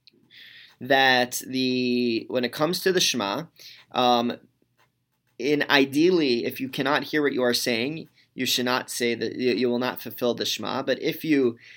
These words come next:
did say the Shema and you cannot hear what you are saying, but you already said the Shema, then you have fulfilled your obligation.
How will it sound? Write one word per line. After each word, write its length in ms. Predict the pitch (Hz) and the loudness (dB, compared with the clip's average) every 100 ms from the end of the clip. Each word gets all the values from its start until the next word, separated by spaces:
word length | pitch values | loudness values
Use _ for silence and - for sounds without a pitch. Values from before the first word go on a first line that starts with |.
| - - 120 | -20 -20 -2
did 500 | 143 214 240 - 95 | 6 6 4 -2 -4
say 380 | - 147 127 | -2 2 2
the 100 | 123 | 2
Shema 480 | 120 - 117 110 160 185 - - - | 0 -2 -2 -2 -4 -8 -16 -20 -12
and 160 | - 139 | -6 -4
you 60 | |
cannot 340 | 139 143 139 135 | -2 0 0 0
hear 220 | 135 143 | 0 0
what 100 | 135 | 0
you 160 | 135 131 | 0 -2
are 80 | |
saying, 320 | 123 - 123 139 | -2 -2 -2 -2
but 80 | |
you 80 | 123 | 0
already 220 | 131 131 | 0 -2
said 220 | 123 123 113 | -2 -2 -2
the 60 | |
Shema, 300 | 120 127 131 | -2 -2 -2
then 140 | 156 160 | -2 -4
you 100 | 151 | -4
have 140 | 131 | -4
fulfilled 360 | 156 - 113 117 | -8 -4 -2 -2
your 140 | 117 | -4
obligation. 640 | 107 139 170 240 - - | -4 -2 2 2 0 -6